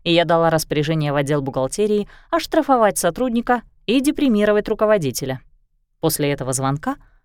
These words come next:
весь отдел смотрел на меня как на цербершу. Ничего, мне не привыкать. Получив на руки новый отчёт,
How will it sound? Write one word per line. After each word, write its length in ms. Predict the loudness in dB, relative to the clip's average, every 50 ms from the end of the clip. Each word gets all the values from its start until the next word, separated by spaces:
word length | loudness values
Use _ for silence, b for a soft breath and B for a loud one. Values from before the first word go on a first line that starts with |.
| _ _
весь 380 | 0 2 2 2 2 0 0 0
отдел 400 | -2 -2 -2 0 0 0 0 -2
смотрел 500 | -2 -4 -2 -4 -2 -2 0 0 0 0
на 100 | -2 -2
меня 460 | -2 -2 -2 -2 -2 -2 -2 -2 -4 -8 -4
как 340 | 0 2 2 2 0 -2 -6
на 520 | -4 -4 -2 -2 -2 -2 -4 -6 -10 -14 -20 _ _ _ _ _ _ _ _ _ _ _ _ _ _ _ _ _
цербершу. 640 | -4 0 2 2 2 2 0 -4 -4 -6 -10 -14 -16 -18 -20 -20 -20 _ _ _ _ _ _ _ _ _ _ _ _ -4
Ничего, 600 | 0 0 0 0 0 -4 -4 -2 0 -2 -2 -4 -8 -16 -20 _ _ _ _ _
мне 260 | 0 2 2 2 2
не 120 | 2 0 0
привыкать. 540 | -2 -2 -4 -4 -6 -8 -12 -14 -14 -16 -16 -18 -20 -20 -20 -20 _ _ _ _ _ _ _ _ _
Получив 460 | 2 4 4 4 4 2 -2 -2 -2
на 140 | 0 2 2
руки 240 | 2 2 0 0 0
новый 380 | 2 4 4 4 4 4 4 2
отчёт, 360 | 2 -2 -6 -8 -8 -8